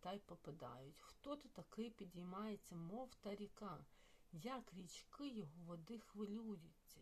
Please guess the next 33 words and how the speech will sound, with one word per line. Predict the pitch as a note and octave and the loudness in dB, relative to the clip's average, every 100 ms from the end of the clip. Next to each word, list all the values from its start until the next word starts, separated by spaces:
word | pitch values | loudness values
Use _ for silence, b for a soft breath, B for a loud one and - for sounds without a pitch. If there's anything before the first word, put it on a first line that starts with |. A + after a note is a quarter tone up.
| D3+ | -4
Єгипет, | E3+ D3+ A3+ G#3 F#3 D3 | -2 0 2 2 -2 -2
немов | F3 F3+ - | 0 0 2
та | A3+ A3 | 4 4
ріка, | A3 - B3 G3+ - | 2 2 2 2 2
підіймається | F3+ G3 F3+ G3 A3+ G#3 - - | -2 0 2 4 6 4 2 -2
він, | D#3+ F#3+ A3+ G#3 B B B | 0 2 2 2 B B B
мов | F3+ E3+ | 0 2
річки | F3 F3 - - - A#3 | 2 -2 -4 -4 0 2
його | G#3 E3+ F3 | 4 2 0
води | E3 A#3+ A#3 F3 | 4 6 6 2
хвилюються, | - F#3 F#3 A3 A#3+ F#3 D#3 - D3+ | -4 -2 2 2 4 2 0 -6 -6
і | D#3 | -6
каже: | - G#3+ G#3+ E3+ D3+ | -2 2 4 4 0
"Підіймуся, | - E3+ E3+ F3 F3 F#3+ F3+ - - - B B B | -4 -2 2 4 4 2 -2 -6 -10 -12 B B B
покрию | - - C4+ B3+ | -6 -2 0 4
я | G#3 F3 | 4 4
землю | D3+ F3 A3 G3 D3 | 2 4 4 4 0
і | D#3 | -2
вигублю | D3+ G3 F#3 E3 | 2 2 2 2
місто | D#3 D#3+ F#3+ G#3+ - C#3+ | 2 4 4 2 -2 -2
і | D3 | 0
мешканців | D#3 G3+ A3 - E3 - - - | 2 2 2 -2 -6 -6 -8 -8
його. | D3+ C#3 C#3 - B B B | -6 -6 -8 -8 B B B
Сідайте | - E3+ B3 D4+ D4+ B3 | -2 2 4 4 4 4
на | F#3+ | 4
коні | - G3+ A3 G3+ | 4 6 6 6
й | F3+ | 2
шалійте | - E3 D#3+ F#3 F#3+ D3 | -4 -4 -2 -4 -4 -6
колесниці, | - D#3 D#3 - - D#3 C#3+ - - | -4 -2 -2 -4 -2 -2 -2 -6 -10
і | D3 | -8
хай | - G3 G3+ E3+ | -6 0 2 2
лицарі | E3+ G#3+ - E3 D#3+ | 2 2 0 -2 -2
вийдуть, | D3+ G3+ A3+ E3 D#3+ | 0 0 0 -2 -6